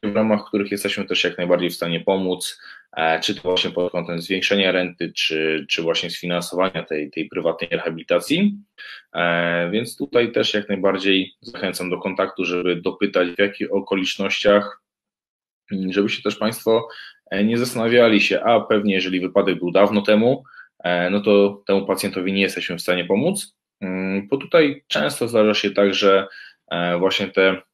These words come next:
sytuacje, które były lata, lata temu, tak jak w wypadku właśnie Andrzeja, e, który tutaj z nami był, gdzie wypadek był dziesięć lat temu,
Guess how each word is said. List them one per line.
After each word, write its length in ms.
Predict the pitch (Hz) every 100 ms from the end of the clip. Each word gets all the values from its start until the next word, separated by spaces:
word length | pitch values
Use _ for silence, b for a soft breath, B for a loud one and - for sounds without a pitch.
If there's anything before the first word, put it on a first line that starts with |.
| _ -
sytuacje, 500 | 101 110 110 107 98
które 260 | - 95
były 560 | 87 95 92 92 92 87
lata, 440 | 87 98 98 - 85
lata 260 | 90 90
temu, 300 | 87 98 107
tak 180 | - 90
jak 100 | 85
w 80 | 87
wypadku 320 | - - 92
właśnie 260 | 87 85 92
Andrzeja, 520 | 92 95 90 101 - _ -
e, 300 | 85 82 80 -
który 180 | 92
tutaj 240 | 87 90 87
z 60 |
nami 220 | 92 90 87
był, 400 | 101 117 127 -
gdzie 180 | - 92
wypadek 360 | 90 90 92
był 180 | 90 87 87
dziesięć 440 | 104 101 - 90
lat 120 | 90 -
temu, 360 | 95 98 160 202